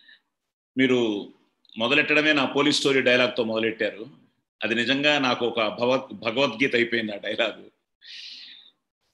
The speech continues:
అలాగే ఈరోజు కనిపించే మూడు సింహాలు, అదే డైలాగు తెలుగు భాషకి అన్వయిస్తూ, కనిపించే మూడు సింహాలు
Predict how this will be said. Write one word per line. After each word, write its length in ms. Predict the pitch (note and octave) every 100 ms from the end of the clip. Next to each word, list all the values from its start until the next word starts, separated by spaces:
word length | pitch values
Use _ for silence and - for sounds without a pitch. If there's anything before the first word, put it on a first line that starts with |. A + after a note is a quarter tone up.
| _ _ _ -
అలాగే 260 | B2 D#3 C#3+
ఈరోజు 800 | C3+ E3 F3+ D#3 C#3+ C#3 F3 - _ _ _ _ _ _ _ _ _ _ _ _ _ _ _ _ _ _ _ _ _ _ -
కనిపించే 500 | D3+ F3 F#3 C#3 E3+
మూడు 280 | D3 D#3 E3
సింహాలు, 560 | D#3+ D3 C3 A2+ F#2 - _ _ _ _ _ _ _ _ _ -
అదే 200 | A#2+ D#3+
డైలాగు 560 | C3+ C3 A#2+ G#2 - - _ _ _ _ _ _ _ -
తెలుగు 260 | C#3 D3+
భాషకి 720 | C3 G#2+ C3+ - D3+ - G2+ - _ _ _ _ _ -
అన్వయిస్తూ, 720 | A#2 C#3+ D3+ D3 D3+ F#3+ - - _ _ _ _ _ _ _
కనిపించే 540 | A#2+ D#3 F#3 F3 F#3 E3
మూడు 260 | D3 D#3+
సింహాలు 720 | D#3 E3 D3+ D3+ D#3+ D#3 A#2